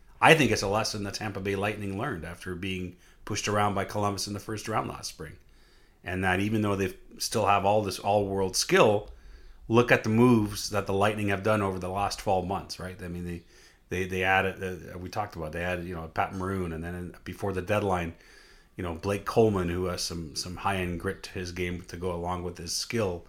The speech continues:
you know, Barclay Goodrow, uh, you know, the sandpaper. And, you know, some people roll their eyes at this, at this narrative, but you can roll your eyes all you want. The Washington Capitals in twenty eighteen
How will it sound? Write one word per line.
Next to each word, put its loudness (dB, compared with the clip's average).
you -6
know, -4
Barclay 0
Goodrow, 0
uh, -6
you -6
know, -8
the -8
sandpaper. -2
And, -6
you -6
know, -2
some -4
people -4
roll 2
their 4
eyes 4
at -4
this, -2
at -8
this -2
narrative, 0
but 0
you -6
can 2
roll 10
your 8
eyes 8
all 8
you 0
want. 4
The -2
Washington 0
Capitals 4
in -2
twenty 0
eighteen -2